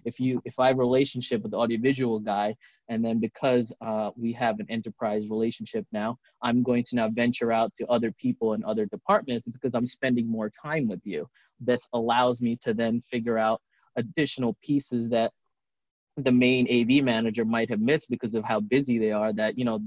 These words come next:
the person in the laboratory section needs a more high definition camera or a more higher width screen because they're looking at so many microscopes at one time, right? 'Cause you build that relationship and now you're getting more data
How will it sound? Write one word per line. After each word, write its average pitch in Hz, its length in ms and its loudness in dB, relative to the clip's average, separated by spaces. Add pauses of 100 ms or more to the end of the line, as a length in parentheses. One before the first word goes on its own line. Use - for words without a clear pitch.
(400)
the 110 60 -2
person 120 760 0
in 113 360 -2
the 117 80 -2
laboratory 113 960 0
section 113 500 0
needs 113 480 -2
a 113 120 -2
more 110 260 -2
high 113 280 2
definition 117 760 -2
camera 117 500 0 (380)
or 113 300 2
a 113 140 2
more 117 300 2
higher 117 640 0 (220)
width 117 240 0 (320)
screen 143 580 0
because 117 260 0
they're 113 140 0
looking 120 240 0
at 110 100 -4
so 123 220 -4
many 113 180 0
microscopes 123 760 -2
at 107 80 -2
one 104 260 -6
time, - 260 -10
right? 117 240 -6 (300)
'Cause 110 140 -2
you 117 120 0
build 123 340 2
that 107 180 0
relationship 131 640 0
and 117 80 0
now 123 140 2
you're 127 140 4
getting 117 280 0
more 117 320 -2 (160)
data 127 540 2